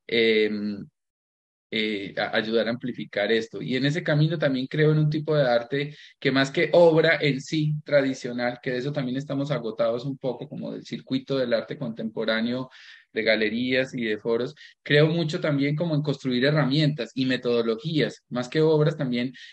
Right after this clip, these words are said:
cosas que puedan ser replicables por otros, desde un instrumento, un artefacto, hasta una metodología. Creo que eso, eso es, es,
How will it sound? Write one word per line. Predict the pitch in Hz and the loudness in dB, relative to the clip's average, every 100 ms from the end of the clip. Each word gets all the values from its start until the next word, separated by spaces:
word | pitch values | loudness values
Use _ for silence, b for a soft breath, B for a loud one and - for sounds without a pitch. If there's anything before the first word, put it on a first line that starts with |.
| _ | _
cosas | 160 151 160 | 2 4 2
que | - | -4
puedan | - 127 135 | -2 0 0
ser | 151 147 | 2 2
replicables | 156 - 120 139 127 135 147 | 2 0 -2 2 2 2 -2
por | 147 117 | -2 0
otros, | 127 147 147 120 | 2 2 0 -4
desde | 117 117 | -4 -4
un | 127 | -2
instrumento, | 151 139 127 143 147 | 0 -2 -2 0 0
un | 143 | 2
artefacto, | 147 147 139 135 135 - 151 | 2 0 -2 -2 -4 2 4
hasta | 147 139 | 4 0
una | 117 127 | -4 -2
metodología. | 135 127 117 110 104 104 135 107 B B _ | -4 -2 -2 -2 -6 -4 -2 -2 B B _
Creo | - 120 | -12 -6
que | 143 | -4
eso, | 139 139 139 135 | -4 -4 -4 -4
eso | 117 117 131 131 131 | -6 -6 -6 -4 -4
es, | 123 117 120 - | -4 -6 -8 -10
es, | 120 120 | -12 -12